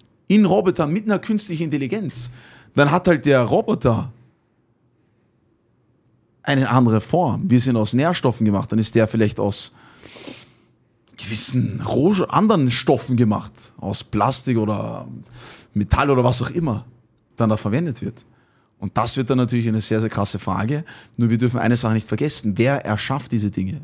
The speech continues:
Wir als Mensch. Wir erschaffen das. Das heißt, wir steuern das zu einem gewissen Grad und wir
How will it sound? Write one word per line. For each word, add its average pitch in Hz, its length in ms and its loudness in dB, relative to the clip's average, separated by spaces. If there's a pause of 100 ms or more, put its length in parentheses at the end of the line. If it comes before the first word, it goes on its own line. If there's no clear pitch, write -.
Wir 131 300 -2
als 101 220 -4
Mensch. 117 400 -4 (680)
Wir 147 240 4
erschaffen 113 520 0
das. 156 360 -6 (340)
Das 110 160 0
heißt, 123 220 0
wir 127 160 4
steuern 160 400 2
das 117 160 0
zu 117 80 0
einem 107 100 2
gewissen 101 300 -2
Grad 123 360 -4 (380)
und 123 180 4
wir 123 380 4